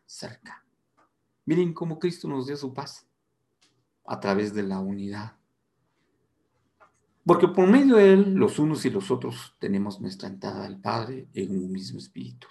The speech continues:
tanto gentiles como judíos. "Así pues, ya no sois extraños ni advenedizos".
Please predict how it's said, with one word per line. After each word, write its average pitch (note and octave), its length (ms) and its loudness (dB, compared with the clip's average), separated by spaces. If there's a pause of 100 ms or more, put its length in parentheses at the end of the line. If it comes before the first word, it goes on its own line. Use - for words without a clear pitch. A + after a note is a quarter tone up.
tanto A2 280 -4
gentiles B2 480 -4
como F#2+ 240 -4
judíos. - 560 -18 (1600)
"Así D#3 300 0
pues, E3+ 320 4
ya D#3+ 140 4
no E3 160 2
sois D#3+ 280 -2
extraños F3 640 -2
ni C3+ 200 6
advenedizos". D#3+ 920 6